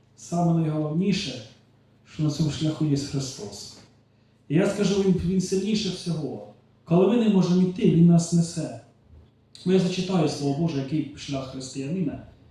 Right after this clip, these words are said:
І це не для того, щоб налякати, а для того, щоб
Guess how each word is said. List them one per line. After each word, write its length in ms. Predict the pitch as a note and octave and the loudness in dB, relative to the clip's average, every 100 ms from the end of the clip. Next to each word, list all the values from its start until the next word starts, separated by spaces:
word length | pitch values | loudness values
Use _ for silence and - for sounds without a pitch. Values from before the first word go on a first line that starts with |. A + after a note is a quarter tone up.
| - - | -20 -16
І 100 | A3+ | -12
це 100 | A3 | -6
не 60 | A3 | -4
для 160 | A3 A3 | -2 0
того, 140 | G#3+ | 0
щоб 240 | - B2+ | -2 -4
налякати, 480 | C3 B2+ B2+ - - - _ _ - | -4 -4 -6 -12 -16 -20 _ _ -10
а 100 | C#3 | -6
для 100 | D#3 | -6
того, 200 | - E3+ | -4 -4
щоб 180 | - | -6